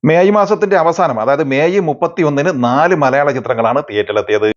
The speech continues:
ഇതിൽ ആദ്യ ചിത്രം നാദിർ ഷാ സംവിധാനം ചെയ്ത Once Upon in Timing കൊച്ചി എന്ന മലയാള സിനിമയാണ്. റാഫി തിരക്കഥ എഴുതിയ ഈ സിനിമയിൽ റാഫിയുടെ മകൻ മുബിൻ റാഫി, അർജുൻ അശോകൻ എന്നിവരാണ് പ്രധാന വേഷത്തിൽ അഭിനയിച്ചിട്ടുള്ളത്.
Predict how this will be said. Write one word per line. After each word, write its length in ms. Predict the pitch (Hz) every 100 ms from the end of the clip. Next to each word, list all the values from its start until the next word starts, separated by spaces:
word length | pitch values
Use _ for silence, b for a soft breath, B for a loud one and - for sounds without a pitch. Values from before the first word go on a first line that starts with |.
| -
ഇതിൽ 200 | 131 127
ആദ്യ 260 | 123 135 131
ചിത്രം 300 | 131 151 123
നാദിർ 260 | 117 127
ഷാ 160 | - 123
സംവിധാനം 440 | 120 113 120 120
ചെയ്ത 160 | 110 123
Once 320 | 151 113 113
Upon 200 | 120 127 120
in 120 | 120 107
Timing 240 | 110 127
കൊച്ചി 260 | 107 95 117
എന്ന 220 | 107 107
മലയാള 320 | 101 101 104
സിനിമയാണ്. 600 | 98 101 104 101 104 104 131
റാഫി 260 | 151 165
തിരക്കഥ 340 | 156 147 156 151
എഴുതിയ 220 | 147 147
ഈ 160 | 139
സിനിമയിൽ 340 | 139 123 131 151
റാഫിയുടെ 400 | 123 120 131 127
മകൻ 200 | 123 123
മുബിൻ 340 | 110 113 127
റാഫി, 300 | 120 113 120
അർജുൻ 380 | - 110 117 120
അശോകൻ 320 | 113 110 104
എന്നിവരാണ് 440 | 92 110 113 107 127
പ്രധാന 340 | - 107 113
വേഷത്തിൽ 400 | 104 - 107 143
അഭിനയിച്ചിട്ടുള്ളത്. 840 | 117 101 92 98 92 95 95 98